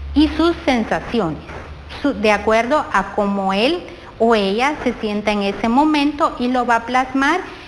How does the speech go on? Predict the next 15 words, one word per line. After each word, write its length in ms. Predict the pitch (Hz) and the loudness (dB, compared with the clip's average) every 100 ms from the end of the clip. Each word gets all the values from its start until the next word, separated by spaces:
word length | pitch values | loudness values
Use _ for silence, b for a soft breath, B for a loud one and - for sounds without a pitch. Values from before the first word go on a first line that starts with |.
| B | B
en 160 | 285 294 | 2 2
una 380 | 302 294 285 294 | 2 4 4 2
hoja 320 | 294 330 339 | 0 0 2
o 120 | 311 | 0
en 60 | 220 | 0
un 120 | 214 | -4
cuaderno, 640 | 254 262 262 254 269 330 B B B - | 0 2 2 0 0 -2 B B B -8
y 240 | 254 277 269 - | 0 0 0 0
ahí 400 | 208 240 320 - | 2 2 0 -2
entonces 480 | 220 202 208 233 269 262 | -6 -2 -2 -2 -2 -2
le 100 | 214 | -2
está 300 | 196 - 226 | 0 2 2
dando 460 | 240 269 285 262 254 - | 4 4 2 0 -2 -2
un 220 | 269 339 | 2 2
sentido 680 | 320 262 240 247 247 277 359 | 2 -2 -4 -2 -2 2 0